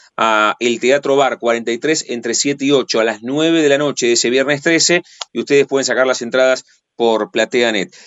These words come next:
¿Te parece, Sasha, cerrar esta charla escuchándolos? Hablamos mucho de lo que hacen. ¿Qué te parece si directamente los escuchamos? Elegí una canción del primer disco, del segundo, o algo que encontremos en la web, lo que vos quieras.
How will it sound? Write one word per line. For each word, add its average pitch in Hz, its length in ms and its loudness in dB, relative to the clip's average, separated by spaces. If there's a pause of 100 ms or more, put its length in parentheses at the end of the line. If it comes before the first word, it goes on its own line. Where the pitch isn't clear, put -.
¿Te 135 100 2
parece, 180 320 0
Sasha, 214 320 0
cerrar 160 300 0
esta 143 540 0
charla 185 500 0
escuchándolos? 156 880 -2
Hablamos 156 320 -2
mucho 160 220 -2
de 147 80 0
lo 139 100 2
que 139 160 0
hacen. 113 340 -4 (320)
¿Qué 147 60 -6
te 151 140 0
parece 151 260 -2
si 143 140 -4
directamente 147 520 -2
los 127 120 -6
escuchamos? 120 520 -4
Elegí 180 600 -2
una 196 240 2
canción 135 560 -2
del 123 140 -2
primer 147 280 -2
disco, 170 300 0
del 135 100 2
segundo, 202 540 0 (300)
o 131 120 0
algo 165 220 -2
que 131 80 -12
encontremos 135 480 -4
en 131 100 -2
la 131 100 0
web, 117 220 0
lo 113 100 -4
que 120 60 -4
vos 143 120 0
quieras. 95 360 -6